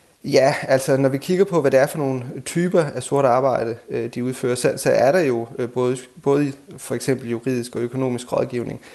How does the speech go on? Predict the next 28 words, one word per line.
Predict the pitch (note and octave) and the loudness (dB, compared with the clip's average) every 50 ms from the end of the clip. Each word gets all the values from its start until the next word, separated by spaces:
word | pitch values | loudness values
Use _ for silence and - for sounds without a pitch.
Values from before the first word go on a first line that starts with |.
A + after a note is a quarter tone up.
| - - | -20 -10
Men | - A#2+ A2 | -6 -2 2
der | A#2+ A2+ | 4 4
er | A2+ | 4
jo | A#2+ | 4
heller | C3+ D#3 F3 | 4 2 2
ikke | F3 E3+ | 2 2
noget | D3+ D3+ D#3+ | 2 2 0
til | - D#3+ | 0 0
hinder | D3+ E3+ E3+ D#3 C#3+ | 0 0 2 0 0
for, | - - B2+ C3 | 0 0 0 0
at | D3 D#3 - A#2 | 0 -2 -4 -4
en | B2 A#2+ A#2+ A#2+ B2+ - | -4 -6 -6 -8 -8 -8
jurist | B2 B2+ A#2+ B2+ C3 B2+ - C#3 | -6 -4 -2 -2 -4 -2 -4 -2
eller | B2 A#2+ | -2 -2
en | A#2 A#2 | -2 -2
økonom, | A#2 A2+ - B2+ B2+ C3 B2+ | -4 -8 -6 -6 -4 -4 -4
hvis | A2+ A#2 A#2 | -4 -6 -8
de | - - | -8 -8
det | - A#2 | -10 -8
kan, | - - C3 B2+ B2+ B2+ - - - - - _ | -6 -2 -2 -2 -2 -4 -8 -16 -20 -20 -14 _
øh, | - A2+ A2+ A2 A2+ - - - | -2 0 2 2 0 -2 -6 -6
tilbyder | - - C#3+ C#3 C3+ C#3 C3 A#2 | -2 0 0 0 2 2 2 2
at | A#2 A2+ | 2 2
lægge | A#2+ C3 C3 C#3+ | 0 0 -2 -2
et | C3+ - | -4 -2
gulv, | - B2 C3 B2+ - - - | 0 0 0 0 -2 -8 -10
øh, | G2+ A2 A2 | -10 -10 -10
sort. | - - A#2 G#2+ A2+ A#2+ - - | -8 -8 -4 -4 -4 -4 -4 -8